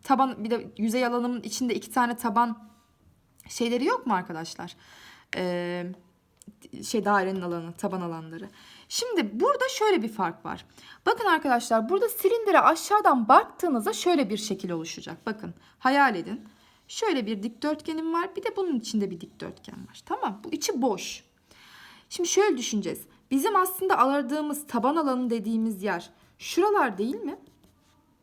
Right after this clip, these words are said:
Doğru mu? Çünkü, e, içeride bir tane daha silindirle böldüğüm için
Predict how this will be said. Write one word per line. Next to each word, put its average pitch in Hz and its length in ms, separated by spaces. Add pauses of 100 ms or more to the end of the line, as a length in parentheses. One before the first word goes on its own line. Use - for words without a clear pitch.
(120)
Doğru 262 220
mu? 185 180
Çünkü, 269 360 (380)
e, 196 360
içeride 247 720
bir 226 120
tane 285 280
daha 285 140
silindirle 262 600
böldüğüm 262 440
için - 260